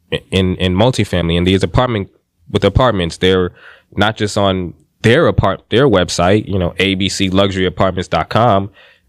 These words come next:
They're marketed on rent dot com, apartments dot com, Zillow, Trulia. So when we got in the game, we're like, "We wanna do the same exact thing. We wanna be on Airbnb, Vrbo,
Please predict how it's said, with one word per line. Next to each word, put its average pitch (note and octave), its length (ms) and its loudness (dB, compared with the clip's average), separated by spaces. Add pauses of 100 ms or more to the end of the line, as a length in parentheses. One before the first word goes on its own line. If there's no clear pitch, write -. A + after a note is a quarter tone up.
They're F#2+ 220 2
marketed F#2+ 500 -2
on F2+ 220 -2
rent G2+ 200 0
dot G#2 200 0
com, G#2+ 420 0
apartments G2+ 400 0
dot G2+ 200 0
com, G#2 340 0
Zillow, G#2+ 680 2
Trulia. G#2+ 680 2 (440)
So G#2+ 580 2 (800)
when G2+ 200 2
we C3+ 140 4
got A2 220 2
in G2+ 100 -2
the G2+ 60 -2
game, G#2 340 -2
we're G#2+ 120 2
like, G#2 200 2
"We A2 160 2
wanna B2 240 2
do A2+ 180 2
the G#2 100 0
same A2 280 -2
exact A2 340 -2
thing. F2+ 340 0
We F2 120 -4
wanna G2+ 220 0
be G2+ 100 0
on G#2 120 0
Airbnb, G#2+ 840 0
Vrbo, G#2 720 2